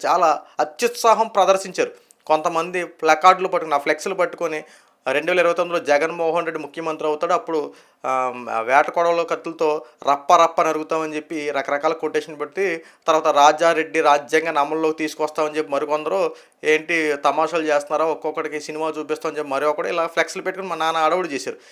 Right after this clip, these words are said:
అయితే ఇక్కడ ఈ అంబటి రాంబాబు ఈ బారిగేట్స్ పోలీసులు కాస్త అడ్డుపెట్టి, అక్కడ already ఈ తొక్కిసలాటలు ఇద్దరు చనిపోయారు. అప్పటికే తొక్కిసలాటలు ఇద్దరు చనిపోయారు. "కాస్త ట్రాఫిక్ అంతరాయంగా ఉందని కాస్త ఆగండి, పంపిస్తామని" చెప్పి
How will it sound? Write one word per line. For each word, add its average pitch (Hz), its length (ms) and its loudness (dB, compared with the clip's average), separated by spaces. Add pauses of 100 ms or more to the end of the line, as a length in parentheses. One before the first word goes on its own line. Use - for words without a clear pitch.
(240)
అయితే 196 220 4
ఇక్కడ 180 300 4 (640)
ఈ 127 320 -6
అంబటి 202 380 6
రాంబాబు 190 500 4 (340)
ఈ 127 140 -8
బారిగేట్స్ 175 760 4
పోలీసులు 175 340 -2
కాస్త 156 260 2
అడ్డుపెట్టి, 143 580 -2
అక్కడ 147 500 2 (140)
already 160 280 0
ఈ 208 220 -2
తొక్కిసలాటలు 202 600 0
ఇద్దరు 180 260 -6
చనిపోయారు. 160 240 -2
అప్పటికే - 400 -6 (440)
తొక్కిసలాటలు 185 460 0
ఇద్దరు 165 160 -4
చనిపోయారు. 165 420 -2
"కాస్త 151 380 2
ట్రాఫిక్ 139 440 0
అంతరాయంగా 156 380 0
ఉందని 156 160 -8
కాస్త 151 320 2
ఆగండి, 156 260 2
పంపిస్తామని" 160 640 -4
చెప్పి 147 420 -10